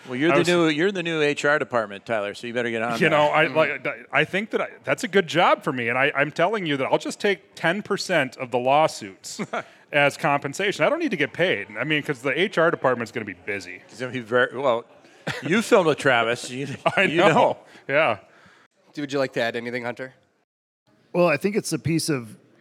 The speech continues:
Speaker 4: Travis Frank folklore, and I think we need to settle it right now, so I know for
Speaker 3: Oh, <laughs>
Speaker 4: sure.
Speaker 3: okay.
Speaker 4: So I've told the story that you've never hunted the same property twice. Is that, is that correct, or is that incorrect when I'm telling that story?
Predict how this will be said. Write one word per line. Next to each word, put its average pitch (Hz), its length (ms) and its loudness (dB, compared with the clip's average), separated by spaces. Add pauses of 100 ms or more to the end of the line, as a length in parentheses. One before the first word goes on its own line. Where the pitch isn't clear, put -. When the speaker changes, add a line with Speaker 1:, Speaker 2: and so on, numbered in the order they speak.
(140)
Speaker 4:
Travis 147 360 -2
Frank 139 240 -2
folklore, 143 520 -2
and 131 80 -6
I 131 40 -8
think 143 220 -8
we 147 80 -4
need 147 120 -4
to 127 60 -8
settle 147 380 -2
it 135 100 -2
right 139 260 0
now, 143 420 -4
so 151 180 -2
I 139 60 0
know 170 320 4
for - 80 2
Speaker 3:
Oh, - 20 -2
<laughs> 175 60 -2
Speaker 4:
sure. 160 440 0
Speaker 3:
okay. 170 380 0 (340)
Speaker 4:
So - 160 -2
I've 185 200 2
told 208 280 2
the 175 100 -4
story 165 400 2
that 135 200 -2 (240)
you've 160 320 -4
never 160 500 0
hunted 139 540 -4
the 131 100 -8
same 143 320 -4
property 131 540 -4
twice. 110 640 -10 (680)
Is 135 100 -10
that, 147 260 0 (340)
is 135 100 -8
that 156 240 -2
correct, 156 560 -2
or 160 120 0
is 147 100 -2
that 147 240 2
incorrect 143 600 -6
when 131 80 -14
I'm 123 160 -10
telling 139 320 -10
that 123 160 -12
story? 120 440 -6